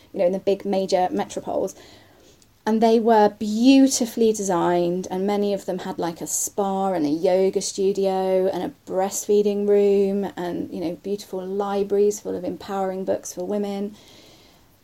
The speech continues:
And I thought, you know, that is such a fabulous idea. And I feel like I need a space like that, but I don't live in London, and there are no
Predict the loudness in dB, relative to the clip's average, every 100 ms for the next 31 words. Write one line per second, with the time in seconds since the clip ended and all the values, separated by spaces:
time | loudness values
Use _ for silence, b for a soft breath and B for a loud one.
0 | -8 -6 -4 0 2 2 -4 -8 -6 -2
1 | -2 -2 -4 -6 -6 -6 -6 -10 -12 -8
2 | -8 -8 -10 -8 -6 -4 -2 -2 -4 -10
3 | _ _ -8 -6 -8 -2 4 4 4 2
4 | 2 4 2 -2 -4 -6 -4 -6 -4 -6
5 | -4 -6 -6 -6 -8 -8 -4 -2 -2 0
6 | 0 0 -4 -6 -6 -4 -2 -2 -2 -4
7 | -2 -2 -2 0 0 0 -2